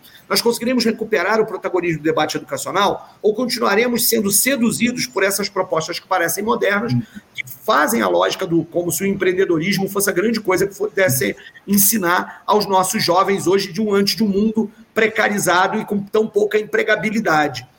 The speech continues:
E esse é o problema. Nós temos um ensino médio que tá sendo estruturado pra adaptar as pessoas pras injustiças do mundo. E não,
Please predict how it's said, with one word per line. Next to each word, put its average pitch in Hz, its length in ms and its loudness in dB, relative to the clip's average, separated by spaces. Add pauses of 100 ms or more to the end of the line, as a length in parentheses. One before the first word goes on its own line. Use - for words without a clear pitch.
E 262 40 -2
esse 294 180 2
é 277 40 2
o 277 40 -2
problema. 214 560 -2 (160)
Nós 165 100 -2
temos 214 200 0
um 226 40 -2
ensino 202 340 -2
médio 202 420 0 (280)
que 208 120 -4
tá - 420 0
sendo 208 340 0
estruturado 196 920 0
pra 185 220 0
adaptar 208 560 0
as 247 120 0
pessoas 214 440 0
pras 220 360 0
injustiças 226 600 -2
do 226 80 -2
mundo. 185 440 -2 (340)
E 233 80 0
não, 233 480 2